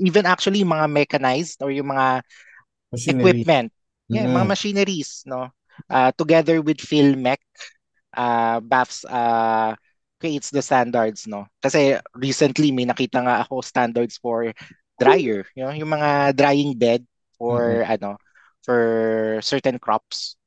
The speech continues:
Speaker 1: meron sila nun. Okay? So, yung Philippine National Standards, um, ano siya eh, one aspect lang yung food, no? May, meron din for drinking water, uh, meron din Philippine National Standards for other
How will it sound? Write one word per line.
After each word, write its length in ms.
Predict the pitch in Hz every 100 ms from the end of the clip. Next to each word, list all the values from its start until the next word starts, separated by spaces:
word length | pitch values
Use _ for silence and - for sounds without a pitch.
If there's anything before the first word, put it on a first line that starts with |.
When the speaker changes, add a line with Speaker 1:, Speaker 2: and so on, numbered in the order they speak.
| _ _
Speaker 1:
meron 240 | 113 110 110
sila 220 | 113 107 95
nun. 180 | 90 - _ _
Okay? 180 | - 104 - _ _ -
So, 340 | - 147 143 147
yung 100 | 156
Philippine 300 | 180 175 185
National 300 | 165 156 165
Standards, 720 | - 151 147 143 139 151 - 131
um, 760 | 131 127 123 123 123 123 123 - _ _ _ _
ano 140 | 147 151
siya 140 | 165
eh, 140 | 147 123 123
one 180 | 151 147
aspect 380 | 151 - 165 156
lang 160 | 151
yung 120 | 147 -
food, 200 | 160 151
no? 240 | 123 117 123 _
May, 240 | 123 120 120
meron 260 | 131 127 131
din 100 | 135 127
for 160 | 135 131
drinking 320 | 135 127 139
water, 540 | 131 147 - 139 139 - _ - - -
uh, 220 | 120 117 120
meron 320 | 131 139 139
din 240 | 143 143
Philippine 380 | 139 156 143 147
National 240 | 135 - 143
Standards 560 | - 135 135 135 131
for 400 | - 135 127 127 -
other 680 | 143 143 139 131 127 127